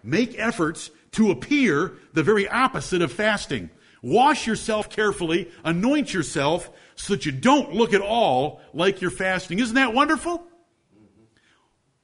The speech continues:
What does the great Christian religion of the Catholics do? And we're just about to hit that period of time. They practice Lent. Fast like Lent with ashes on the forehead are devilish.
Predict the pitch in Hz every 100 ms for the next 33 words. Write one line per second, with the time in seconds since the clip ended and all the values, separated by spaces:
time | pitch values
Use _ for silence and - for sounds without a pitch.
0 | - 247 247 247 202 175 208 254 240 -
1 | - _ _ _ _ - 233 254 - 214
2 | 208 233 175 208 175 - 240 233 190 -
3 | 156 165 104 82 - _ _ 151 156 143
4 | 233 208 202 226 190 185 262 196 190 180
5 | 175 147 131 151 156 208 226 - _ _
6 | _ _ _ _ _ _ 151 220 - 190
7 | 196 202 185 220 214 101 - - _ _
8 | - 214 214 151 180 - - - _ 139
9 | 170 165 165 202 190 147 - - _ _
10 | 160 156 185 208 208 196 165 180 165 233
11 | 240 185 156 185 165 226 254 220 117 -